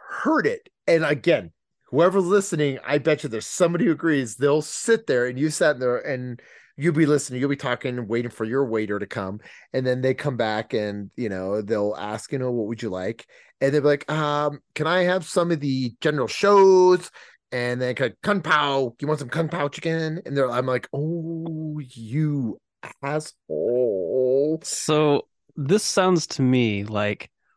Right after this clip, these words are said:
Speaker 2: my white privilege blinds me and deafens me to these things 'cause I don't hear them.
Speaker 1: No,
Speaker 2: And since
Speaker 1: it's
Speaker 2: you
Speaker 1: not
Speaker 2: are a minority,
Speaker 1: <laughs>
Speaker 2: you hear these things whenever they're said.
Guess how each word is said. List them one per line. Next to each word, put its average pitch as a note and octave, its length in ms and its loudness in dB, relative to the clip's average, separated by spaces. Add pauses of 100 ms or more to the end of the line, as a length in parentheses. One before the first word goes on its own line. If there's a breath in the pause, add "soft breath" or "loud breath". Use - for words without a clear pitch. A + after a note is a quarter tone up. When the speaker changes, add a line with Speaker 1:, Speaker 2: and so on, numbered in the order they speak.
(160)
Speaker 2:
my C3+ 280 4
white D3 300 2
privilege C3+ 640 2
blinds B2+ 680 0
me A2+ 380 2
and A2+ 200 -2
deafens A#2 460 -2
me G#2+ 240 -2
to A2+ 160 -4
these G#2 240 -4
things G#2 240 -6
'cause A2+ 100 -8
I A2+ 100 0
don't A2 240 0
hear G#2 280 -4
them. G#2 320 -4
Speaker 1:
No, A3+ 320 6
Speaker 2:
And A#2+ 140 -2
since D3+ 240 0
Speaker 1:
it's A#3+ 140 4
Speaker 2:
you E3 100 8
Speaker 1:
not G3+ 80 10
Speaker 2:
are F#3 60 6
a F3 40 4
minority, C#3+ 800 4
Speaker 1:
<laughs> - 380 -10
Speaker 2:
you D3 180 6
hear G3 340 6
these C#3+ 280 4
things A#2+ 300 2
whenever B2 280 2
they're A2+ 140 0
said. G#2 600 -2